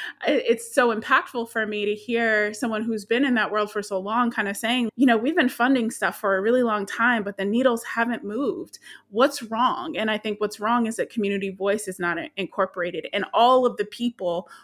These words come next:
who should be engaged in the conversation about what philanthropy looks like, about where we should be investing our time and our dollars are not at the table. And so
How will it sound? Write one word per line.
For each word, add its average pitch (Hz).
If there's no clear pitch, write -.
who 247
should 262
be 208
engaged 233
in 214
the 208
conversation 202
about 214
what 220
philanthropy 208
looks 196
like, 175
about 214
where 226
we 233
should 226
be 196
investing 214
our 190
time 196
and 196
our 180
dollars 190
are 208
not 220
at -
the 180
table. 196
And 226
so 226